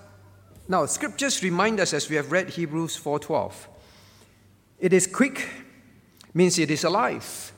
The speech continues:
The Word of God must be understood by the believer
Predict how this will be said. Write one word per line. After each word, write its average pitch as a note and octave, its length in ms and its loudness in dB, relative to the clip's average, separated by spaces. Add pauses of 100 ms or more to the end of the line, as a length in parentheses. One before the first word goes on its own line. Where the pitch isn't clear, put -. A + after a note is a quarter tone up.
(400)
The D#3 100 4
Word C4 200 6
of G#3+ 160 4
God E3 520 4 (600)
must D#3 240 0
be E3+ 100 6
understood E3+ 600 2
by D3 120 6
the C#3 120 4
believer F#3 520 2